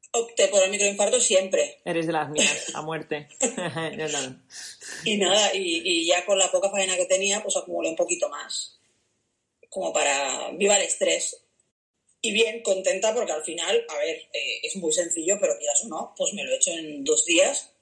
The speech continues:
Speaker 1: trabajando ocho horas al día. Así que ya puedo darme con un canto entre los dientes. <laughs>
Speaker 2: Ya puedes estar orgullosa, de hecho.
Speaker 1: Sí, porque si me hubiera enterado un tiempo antes, pues cojo una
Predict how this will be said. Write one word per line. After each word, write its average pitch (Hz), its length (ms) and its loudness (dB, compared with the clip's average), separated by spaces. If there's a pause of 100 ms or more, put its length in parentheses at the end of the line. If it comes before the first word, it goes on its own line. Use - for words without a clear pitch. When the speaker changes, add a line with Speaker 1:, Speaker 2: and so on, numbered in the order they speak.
(180)
Speaker 1:
trabajando 160 480 0
ocho 180 200 2
horas - 200 0
al 147 100 -8
día. 285 200 2 (100)
Así - 220 -8
que 156 100 -4
ya 160 140 -2
puedo 175 300 4
darme 185 320 0
con 196 200 0
un - 420 -20
canto 175 240 -8
entre 170 200 -8
los 156 120 -2
dientes. - 420 -8 (440)
<laughs> - 540 -8 (360)
Speaker 2:
Ya 160 140 0
puedes 156 200 0
estar 165 220 -2
orgullosa, 151 600 -4 (420)
de 151 180 0
hecho. 143 360 -6 (1000)
Speaker 1:
Sí, - 200 -2
porque - 200 2
si 214 140 0
me 185 80 2
hubiera 185 160 4
enterado 214 240 2
un 214 60 -6
tiempo 214 260 2
antes, 208 320 0
pues - 160 -4
cojo - 220 0
una 196 180 2